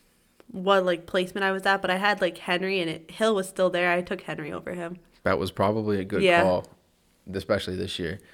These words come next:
Speaker 2: But
Speaker 1: He decided to stop playing the last two games, but we won't get into that.
Speaker 2: <laughs> Doesn't matter anymore, but,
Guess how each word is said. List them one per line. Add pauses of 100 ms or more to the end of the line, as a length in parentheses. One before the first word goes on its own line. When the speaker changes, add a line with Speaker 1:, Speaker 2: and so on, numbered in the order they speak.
(400)
Speaker 2:
But
Speaker 1:
He
decided
to
stop
playing
the
last
two
games,
but
we
won't
get
into
that.
Speaker 2:
<laughs> (1400)
Doesn't
matter
anymore,
but,